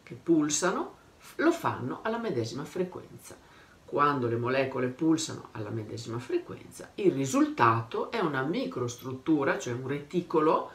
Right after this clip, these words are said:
che come sappiamo determina le proprietà fisiche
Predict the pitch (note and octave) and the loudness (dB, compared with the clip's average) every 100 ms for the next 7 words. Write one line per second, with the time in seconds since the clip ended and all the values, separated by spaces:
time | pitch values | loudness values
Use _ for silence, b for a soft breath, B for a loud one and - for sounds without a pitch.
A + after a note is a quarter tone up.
0 | B - B2+ B2 B2+ - F4 - - D3 | B -12 -6 -4 -2 -2 -4 -6 -8 -6
1 | A#3 C4+ C4 B2+ G#2+ B2+ D#3 A#3 B3 B | -4 -4 -4 -6 -4 -4 -4 -4 -6 B
2 | B - F#3 F3+ D#3 E3 D#3 F3+ B2 - | B 0 2 4 4 2 2 0 0 -2
3 | C#4 C3 B2 A2 | 0 0 -2 -6